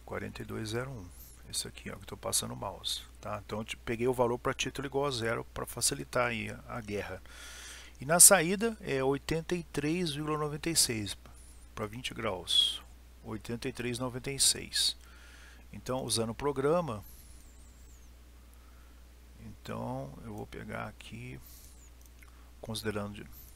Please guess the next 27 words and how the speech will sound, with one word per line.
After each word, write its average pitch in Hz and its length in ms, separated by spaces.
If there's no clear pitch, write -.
também 104 180
a - 40
pressão - 280
atmosférica, - 640
temperatura 107 460
igual 120 240
a 147 40
vinte, 127 440
né? 131 160
Então 139 180
eu 135 80
tenho 139 240
oitenta 143 500
e 151 60
quatro 123 400
vírgula 123 260
zero 131 240
três, 98 280
é 110 60
muito 151 260
próximo, 98 600
tá 98 120
vendo? 143 260
Então, 104 160
mas 107 200
eu 117 60
vou, 110 360